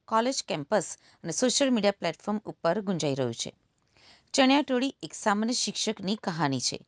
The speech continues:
જે યશ સોની દ્વારા અભિનયિત કરેલ છે. તે એક એવા ગામમાં પહોંચે છે, જ્યાં ભ્રષ્ટાચાર અને જમીન ચોરીના કારણે લોકો દુઃખી છે. તે એક અનોખી જ યોજના બનાવે છે, સિસ્ટમને જ ચકમો આપી તેને લૂંટવાનો. માત્ર સાત મહિલાઓ અને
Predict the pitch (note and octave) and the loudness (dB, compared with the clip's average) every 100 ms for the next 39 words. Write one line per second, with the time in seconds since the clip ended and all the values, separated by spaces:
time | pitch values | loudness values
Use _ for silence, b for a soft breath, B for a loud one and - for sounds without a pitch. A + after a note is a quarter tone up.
0 | _ _ - - D3+ D3 E3+ A3+ A3+ - | _ _ -20 -4 -2 2 4 4 0 -2
1 | E3+ D#3+ E3 F3 - - D3 G3+ G3+ F3 | -2 -2 -2 -2 -2 -4 0 0 2 2
2 | F#3 - C#3+ C3 C3 - A#3 B3+ - _ | -2 -4 -2 0 -2 0 2 2 -2 _
3 | - F#3 - G3+ - - F3 A3+ B3+ F#3+ | 0 0 2 0 0 -2 2 4 2 -2
4 | E3 F#3+ G#3+ F3 D3 D#3 - A#3+ B3 - | -2 -2 0 -4 -2 -2 -2 -2 -2 -4
5 | G3 D#3 E3 - B3+ A3+ E3+ C3+ _ _ | -4 -4 -4 0 0 2 0 -2 _ _
6 | _ F3 E3 G#3+ C4 C#4 G#3+ F#3 F#3 F#3 | _ -6 2 6 6 4 2 0 -2 -2
7 | E3+ F3+ G3+ E3 - F#3 D#3+ - C3+ - | -4 -2 -2 -2 -2 -4 -6 -8 -6 -6
8 | - _ _ - _ E3+ F3+ F3+ - F3+ | -8 _ _ -20 _ 0 0 0 -2 0
9 | F#3 C4 A#3+ F#3+ E3+ C#3+ E3 D#3 C#3+ C3+ | 2 2 2 0 0 0 0 0 0 2
10 | C#3+ - A#3+ - - - D4 D4 - D4+ | 0 0 -2 -2 -16 -2 0 2 4 4
11 | C#4+ D4+ - - F3+ - F#3+ - D#3+ A3+ | 6 2 -2 -4 -6 -4 -6 -4 -4 -4
12 | G3 - D#3+ F#3 E3+ E3+ C#3+ B2 A2 - | -6 -8 -8 -6 -6 -6 -2 -4 -4 -14
13 | _ _ _ _ - D#3 D3 D3 - F#3+ | _ _ _ _ 0 0 0 -2 4 4
14 | A3 G3+ F#3 D#3+ E3+ E3+ _ _ _ - | 4 -2 -2 2 2 0 _ _ _ -8
15 | E3 | -8